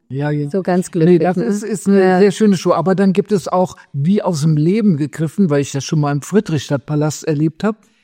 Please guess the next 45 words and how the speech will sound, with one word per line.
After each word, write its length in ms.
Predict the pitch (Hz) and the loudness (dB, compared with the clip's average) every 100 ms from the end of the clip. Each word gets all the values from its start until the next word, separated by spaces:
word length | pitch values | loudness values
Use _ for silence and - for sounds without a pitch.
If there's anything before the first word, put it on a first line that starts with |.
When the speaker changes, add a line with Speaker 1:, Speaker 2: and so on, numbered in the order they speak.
| _ | _
Speaker 1:
die 80 | 208 | -4
Putzfrauen. 760 | - 277 277 - 160 147 127 131 _ _ _ | -2 0 -2 -6 -6 -4 -6 -10 _ _ _
Speaker 2:
Ach, 100 | 269 | -8
s-, 140 | 202 - - | -8 -12 -6
die, 140 | 226 202 | -4 -2
die, 100 | 196 | -4
die 0 | |
Speaker 1:
Ja, 100 | 196 - 202 185 _ | -10 -18 -20 -20 _
die, 80 | 196 | -12
Speaker 2:
Putzfrauen? 540 | - 220 202 220 214 226 | -2 0 0 0 0 2
Speaker 1:
wie 80 | 190 | 0
heißt 280 | 202 233 | -2 -4
das 180 | 254 185 | -8 -8
denn? 200 | 175 147 | -6 -6
Die 80 | 143 | -4
Speaker 2:
Ja, 140 | 220 285 | 0 0
das, 260 | 311 285 - | 0 -2 -4
genau. 360 | 240 320 320 202 | -2 0 0 0
Erna 280 | 240 277 392 | -2 0 0
Speaker 1:
Ja, 40 | 196 | 0
ja. 40 | |
Speaker 2:
und 180 | 214 226 | -2 -2
Gerda, 420 | - 220 302 330 | 0 0 2 0
zwei 260 | 277 220 214 | -2 0 0
Putzfrauen, 760 | 214 262 247 - 214 202 208 151 | 0 -4 -4 -8 -4 -2 0 -2
Speaker 1:
Ja. 40 | 147 | -4
Speaker 2:
packen 240 | 147 170 | -2 -2
aus. 460 | 156 156 151 165 - - - - - | -2 -2 -2 -6 -14 -20 -20 -20 -2
Die 140 | 247 339 440 | 2 2 2
lief 100 | 294 | 0
ich 260 | 277 - - | -4 -8 -6
auch, 300 | 165 254 - | -2 -2 -4
die 180 | 339 | -6
Show. 500 | 330 - 320 349 392 453 _ _ _ - - - | -6 -6 -6 -2 -4 -6 _ _ _ -20 -20 -4
Also 260 | 214 220 226 | -2 2 2
da 140 | 226 | 2
sind, 420 | 214 226 208 - - | 2 0 0 -4 -2
äh, 180 | 202 196 | -2 -2
zwei 240 | - 202 | -2 -2
Putzfrauen, 520 | 190 302 - 262 254 | -2 -6 -4 0 2
die 100 | 214 | 2
sich 200 | 196 202 - | 2 0 0
ziemlich 340 | 302 233 - | 0 0 0
einig 340 | 185 226 247 - | 0 2 0 0
sind, 360 | 233 240 226 | 0 0 -2